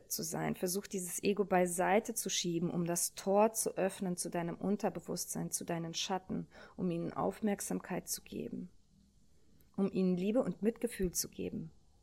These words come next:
Das heißt, wir projizieren unsere Schatten unbewusst auf unsere Kinder. Meistens aus Angst vor unseren eigenen Schatten. Wir wollen sie nicht anerkennen.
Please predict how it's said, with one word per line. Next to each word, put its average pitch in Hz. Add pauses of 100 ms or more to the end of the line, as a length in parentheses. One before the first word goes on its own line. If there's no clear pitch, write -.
(680)
Das -
heißt, 220 (540)
wir 220
projizieren 247
unsere 202
Schatten -
unbewusst 196
auf 160
unsere 165
Kinder. 156 (840)
Meistens 233
aus 185
Angst 185
vor 170
unseren 170
eigenen 160
Schatten. 156
Wir 175
wollen 165
sie 170
nicht 165
anerkennen. 160